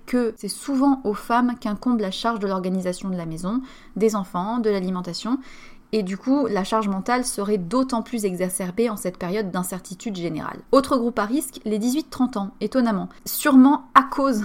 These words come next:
de la surexposition aux réseaux sociaux où beaucoup trop d'informations anxiogènes circulent. Et c'est vrai, dès les premiers jours, je sais pas vous, mais j'ai vu exploser les stories de personnes, en théorie saines et mentalement équilibrées, rabâcher en continu à quel point l'enfermement allait être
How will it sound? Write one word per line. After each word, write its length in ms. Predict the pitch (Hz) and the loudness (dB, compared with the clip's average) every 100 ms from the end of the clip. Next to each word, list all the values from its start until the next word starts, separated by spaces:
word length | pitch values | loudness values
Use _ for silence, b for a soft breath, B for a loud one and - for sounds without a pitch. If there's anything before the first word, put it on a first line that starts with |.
| 226 | 0
de 140 | 220 | 2
la 120 | 202 | 2
surexposition 760 | 208 262 233 - 226 202 202 247 | 0 0 -2 0 -2 -2 0 0
aux 20 | |
réseaux 220 | 202 185 | 0 -2
sociaux 340 | 185 190 - 262 | -4 -6 -4 -2
où 120 | 214 | 0
beaucoup 420 | 170 170 269 269 | -4 -2 -2 0
trop 360 | 254 - - 277 | -8 -6 -2 -2
d'informations 680 | 208 220 - 214 202 - 196 | 0 -4 -2 -4 -4 -6 -6
anxiogènes 480 | 185 - 196 202 | -6 -8 -6 -4
circulent. 460 | 196 196 - 175 - - | -4 -8 -10 -12 -12 -6
Et 80 | 202 | 0
c'est 140 | 214 | 2
vrai, 200 | 233 220 | 2 2
dès 220 | 175 170 262 | 0 4 4
les 100 | - | 4
premiers 280 | - 185 | 0 -4
jours, 160 | 196 269 | -2 -2
je 40 | |
sais 160 | 208 180 | -4 -4
pas 140 | 185 | -2
vous, 140 | 214 269 | 0 0
mais 80 | 190 | 0
j'ai 140 | 180 | -2
vu 140 | 170 - - | -4 -6 -4
exploser 640 | 262 - - 226 208 214 - | -4 -6 0 0 2 -2 -4
les 100 | 165 | -8
stories 400 | - 262 254 226 | -4 0 0 0
de 80 | 165 | -2
personnes, 540 | 214 214 - 190 233 262 B B | -6 -6 -4 -4 -4 -6 B B
en 120 | - 269 | 4 4
théorie 500 | 269 254 226 226 - B B | 4 4 2 0 -6 B B
saines 520 | - - 202 190 196 - | -16 -6 -2 -2 -4 -4
et 160 | 196 185 | -2 2
mentalement 500 | 202 226 233 220 208 | 2 0 0 0 -2
équilibrées, 580 | 190 - 190 190 240 320 B - | -6 -8 -6 0 0 0 B -10
rabâcher 800 | 180 247 262 269 262 - 226 214 - - | 2 6 6 6 0 -4 -4 -6 -12 -12
en 80 | |
continu 640 | 180 - 381 349 277 220 226 - | -12 -2 -2 2 2 2 0 -4
à 80 | |
quel 240 | 196 233 220 | -2 -2 -2
point 220 | - 175 | -4 -4
l'enfermement 720 | 202 254 254 214 190 180 190 | -2 -2 0 0 0 -2 -2
allait 220 | 208 196 | 0 0
être 360 | 202 180 - 226 | 0 -2 -6 -6